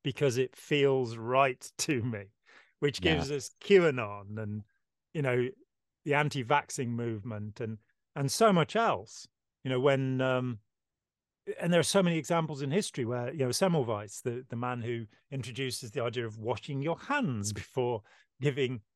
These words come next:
Speaker 1: uh, helping babies to be born, and is ba-, basically single-handedly responsible for stopping childbed fever.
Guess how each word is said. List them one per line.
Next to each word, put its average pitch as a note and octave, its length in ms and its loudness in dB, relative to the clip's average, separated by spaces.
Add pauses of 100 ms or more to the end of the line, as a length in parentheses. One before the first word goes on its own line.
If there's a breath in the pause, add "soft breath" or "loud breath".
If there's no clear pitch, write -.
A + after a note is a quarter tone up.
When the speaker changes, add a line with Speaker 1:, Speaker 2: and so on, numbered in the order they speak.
(280)
Speaker 1:
uh, B2+ 340 -4
helping C3+ 540 2 (360)
babies F#3 400 2
to - 100 -16
be A#2 100 -8
born, G2+ 400 -4 (540)
and D3 380 2 (460)
is F3+ 220 0
ba-, F3 340 2
basically D3 680 0
single-handedly E3 1000 0
responsible B2 680 -2
for A2+ 100 -16
stopping C3+ 480 0
childbed B2+ 540 0
fever. E3+ 460 -6